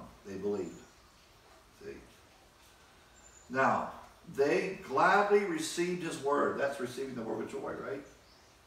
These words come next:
It's genuine faith. It's not a phony faith here. This is genuine faith. Acts seventeen eleven. Acts seventeen eleven.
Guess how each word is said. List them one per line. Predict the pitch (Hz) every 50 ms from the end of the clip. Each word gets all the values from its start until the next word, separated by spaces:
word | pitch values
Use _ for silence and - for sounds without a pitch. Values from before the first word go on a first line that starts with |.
| - - -
It's | - -
genuine | - 107 101 98 - 107 -
faith. | - - - - - - - -
It's | - - -
not | 135 127 123 -
a | -
phony | - 123 120 120 123
faith | - - - - - - -
here. | - - - - - - - - - - - - - - - - - - - - - - - -
This | 110 120 120
is | 120 120 -
genuine | - 135 127 123 123 123 120
faith. | - - 139 135 - - - - - - - - - - - - - - - - - - - - -
Acts | - 120 120 123 123 -
seventeen | - - - 143 143 135 131 127 147 147 143
eleven. | 139 139 139 - - - - - - - - - - - 110
Acts | 107 101 - -
seventeen | - 123 117 110 113 113 - 120 113
eleven. | 107 107 113 - - - -